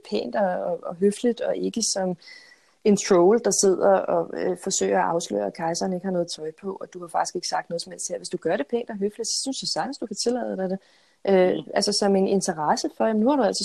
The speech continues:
Speaker 1: slået det her med æbletræsbeskæringen op, så hvad fik du ud af det? Hvorfor? Hvad blev der af det? Altså, det synes jeg, der er fint. Det er jo den, altså, det er jo det, det har lagt op til, at du skal blive mere succesfuld, mere effektiv, og,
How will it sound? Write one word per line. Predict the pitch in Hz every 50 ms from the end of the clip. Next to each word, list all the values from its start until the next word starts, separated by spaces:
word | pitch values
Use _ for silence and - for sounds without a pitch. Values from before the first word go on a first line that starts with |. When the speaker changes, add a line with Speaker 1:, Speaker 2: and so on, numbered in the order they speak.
| -
Speaker 1:
slået | - 208 196 185
det | 220 233
her | 240 247 254
med | 240 226 202 175 202
æbletræsbeskæringen | 220 - 285 - - 214 208 - - 202 - - 208 202 - 214 202 196 196 190 175
op, | 175 220 -
så | - - 220
hvad | 208 226 226
fik | - 269 262 -
du | 254 240
ud | 247 285 320
af | 294 240 214 220 240
det? | 254 220
Hvorfor? | 233 240 247 - - 240 262 254
Hvad | 247 247
blev | - 254 247 233
der | 220
af | 196 185 202 -
det? | - 294 - - -
Altså, | 208 196 - 202 208 - _ _ _ _ _ _ _ _ _ _ _ _ _ -
det | - 220
synes | 269 262 -
jeg, | 233 202
der | 196
er | 185
fint. | - - 254 262 277 - - - _ _ -
Det | 226
er | 214
jo | 208 233 247
den, | 233 214 214
altså, | - 175 185 -
det | - 208
er |
jo | 185
det, | 220 262
det | 294 285
har | 226
lagt | 185 180 165 147 -
op | 156 165 190 -
til, | - - 226
at | 214 190 -
du | - 196
skal | - - 190
blive | - - 185 175 175 170 170 170 - - - _ - - _ _ _ _
mere | - 202 214 226
succesfuld, | 226 - 214 202 - - 226 220 220 - 240 226 - -
mere | 202 202 202 208 196
effektiv, | 190 202 196 247 220 - - - 226 202 - - - -
og, | - 185 185 185 185